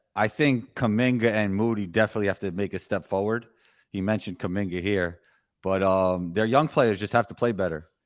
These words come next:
So, a-, and I don't think Jackson Davis will play right away, but, you know, he's interesting.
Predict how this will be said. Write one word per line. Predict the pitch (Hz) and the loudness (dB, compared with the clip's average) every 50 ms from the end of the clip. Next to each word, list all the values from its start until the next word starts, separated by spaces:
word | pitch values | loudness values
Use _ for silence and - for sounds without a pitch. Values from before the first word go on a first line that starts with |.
| _ _ _ _ _ _ _ _ _ _ | _ _ _ _ _ _ _ _ _ _
So, | _ - - 104 98 95 92 92 | _ -2 2 4 4 4 4 2
a-, | 92 104 107 | 2 -2 -4
and | 73 76 80 104 110 117 | -6 -6 -2 2 4 6
I | 127 | 8
don't | 143 151 143 - | 8 6 6 4
think | - 120 98 | 2 2 4
Jackson | 107 117 113 - - 107 92 | 4 4 4 2 0 -2 -2
Davis | 101 107 104 95 95 - | 0 0 0 0 -4 -6
will | - 92 | -10 -6
play | - - 101 | -2 -2 0
right | 95 92 95 95 | 0 0 -2 -2
away, | 87 90 90 95 98 101 104 107 _ | -4 -4 -2 -2 -2 -2 -4 -8 _
but, | - 87 82 - - _ _ _ _ _ _ _ _ | -10 -8 -8 -10 -12 _ _ _ _ _ _ _ _
you | - 98 | -12 -8
know, | 87 90 85 | -6 -6 -6
he's | 87 95 92 87 | -6 -6 -6 -6
interesting. | 90 87 - 95 87 - 95 98 101 107 107 | -6 -6 -8 -10 -12 -8 -8 -8 -8 -8 -12